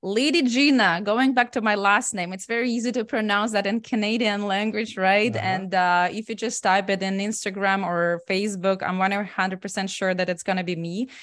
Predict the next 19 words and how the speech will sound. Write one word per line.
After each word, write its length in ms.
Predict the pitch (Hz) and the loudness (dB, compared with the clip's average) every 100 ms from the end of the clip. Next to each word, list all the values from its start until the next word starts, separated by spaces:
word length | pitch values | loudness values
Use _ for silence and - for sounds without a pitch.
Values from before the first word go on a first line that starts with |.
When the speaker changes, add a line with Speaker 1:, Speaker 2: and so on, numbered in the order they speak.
| - - | -16 -4
Speaker 1:
Lady 280 | 196 208 | -2 0
Gina 400 | 196 190 196 185 - | -2 -2 0 0 0
Alla. 460 | 165 165 208 294 - _ _ _ _ _ _ _ | 0 2 2 2 -4 _ _ _ _ _ _ _
Um, 680 | - 175 175 175 175 175 175 175 | -6 -4 -2 0 0 -2 -4 -4
and, 420 | 180 175 175 160 | -2 -2 -4 -2
uh, 520 | 175 170 170 165 165 165 - _ _ | 0 2 2 0 -2 -6 -14 _ _
yeah, 240 | 190 190 | 0 2
that's 240 | 190 190 - | 2 0 0
the 80 | 202 | -2
Bay 180 | 196 | -2
West, 300 | 190 180 190 - _ | 0 -2 -2 -10 _
that's 400 | 180 175 190 190 | -8 0 0 2
the 100 | 202 | 0
best 560 | 190 175 185 - - 175 | 2 2 0 -8 -14 -6
way 240 | 175 170 | -2 -2
to 160 | 170 185 | -4 -8
connect 360 | - 170 180 | -4 -4 -4
with 180 | 220 247 | -4 -4
me. 220 | 240 262 | 0 0